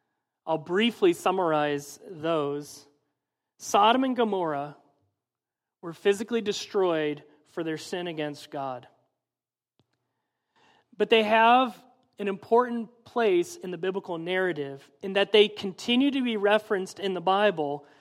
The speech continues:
as the worst of the worst and recipients of God's judgment.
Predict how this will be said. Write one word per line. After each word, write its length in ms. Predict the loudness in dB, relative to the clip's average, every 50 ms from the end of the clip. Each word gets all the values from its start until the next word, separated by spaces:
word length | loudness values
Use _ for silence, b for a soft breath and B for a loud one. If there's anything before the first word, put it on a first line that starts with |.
| b b b b b
as 240 | 0 0 0 0 0
the 120 | -2 -2
worst 500 | 2 4 6 6 4 4 -2 -6 -14 -14 -12 -10
of 100 | -4 -2
the 100 | 0 -2
worst 720 | 0 0 0 0 0 0 -2 -6 -14 -18 -18 -20 -20 -20 _ _
and 140 | -12 -8 -6
recipients 600 | -8 -8 -2 -2 -2 0 0 -2 -2 -2 -2 -6
of 120 | -8 -4
God's 480 | 0 0 2 2 0 0 -4 -10 -18 b b b b b b _
judgment. 560 | -4 -2 -2 -2 -2 -4 -8 -12 -12 -12 -16